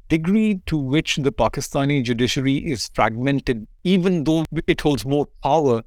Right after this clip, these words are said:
is absolutely unprecedented, right? So the accusation that the Supreme Court is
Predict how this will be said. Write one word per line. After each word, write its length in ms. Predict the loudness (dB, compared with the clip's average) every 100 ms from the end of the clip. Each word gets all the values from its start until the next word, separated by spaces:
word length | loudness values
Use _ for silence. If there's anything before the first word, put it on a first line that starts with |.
| -2
is 180 | 0 2
absolutely 800 | 2 0 0 0 0 0 0 2
unprecedented, 840 | 2 2 0 0 0 0 -4 -2
right? 220 | 0 2 2
So 240 | 2 4
the 180 | 2 0
accusation 920 | -4 -4 -2 2 2 2 -2 0 0
that 260 | 0 0 -4
the 100 | -4
Supreme 400 | -2 -2 -2 -2
Court 300 | -2 -2 -4 -8 -4
is 400 | -2 -2 -4 -12